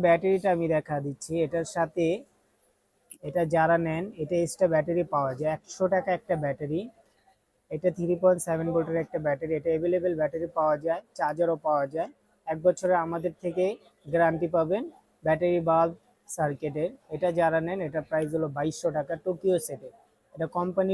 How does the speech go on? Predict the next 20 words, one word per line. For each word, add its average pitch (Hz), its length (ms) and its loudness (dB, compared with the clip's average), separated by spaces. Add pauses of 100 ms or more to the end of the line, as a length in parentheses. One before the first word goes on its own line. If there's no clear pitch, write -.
দুবাই 175 340 4
ভাই, 139 120 -2 (160)
কোম্পানি 170 340 -4 (120)
অবশ্যই 165 440 -2
দুবাই। 160 240 2 (100)
আপনাদের 160 320 -6 (100)
বিশ্বাস 160 280 -4 (100)
না 170 100 -4
হলে 165 160 0 (100)
টোকিও 165 360 -2
সেট 156 160 -4 (100)
লিখে, 170 240 0 (420)
টর্চ 160 280 2
লাইট 170 240 8
লিখে 175 260 4
আপনি 175 160 -4 (120)
সার্চ 156 240 2
দিলে 175 180 2 (100)
বিস্তারিত 170 380 0 (140)
জানতে 160 220 -2